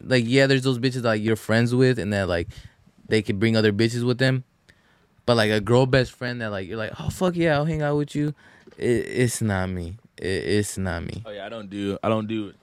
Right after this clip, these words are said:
Speaker 2: I'm not friends with bitches. Usually, bitches get mad at that. It's like, "Why would I be your friend? Like, what, what, what's the purpose of being friends?" Now, we can hang out,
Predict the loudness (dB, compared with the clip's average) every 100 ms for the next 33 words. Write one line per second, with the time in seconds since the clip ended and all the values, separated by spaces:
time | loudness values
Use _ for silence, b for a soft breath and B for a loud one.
0 | _ _ _ -20 -4 0 2 0 -2 -2
1 | -2 -2 -2 -8 -10 -14 -12 -10 -8 -8
2 | -12 -12 -16 B B B B B -2 0
3 | 0 0 2 0 2 0 0 0 2 2
4 | 2 0 -4 -10 -8 -8 -6 -10 -12 -12
5 | -12 -6 -4 -4 _ _ _ _ -20 -12
6 | 0 4 4 4 -2 _ _ _ _ -4
7 | -2 -2 -4 -12 -12 -16 _ 0 0 2
8 | -2 -4 -8 -10 -6 -4 -4 -6 -2 2
9 | 2 0 -8 -14 -14 -12 -10 -6 0 0
10 | 0 -2 -8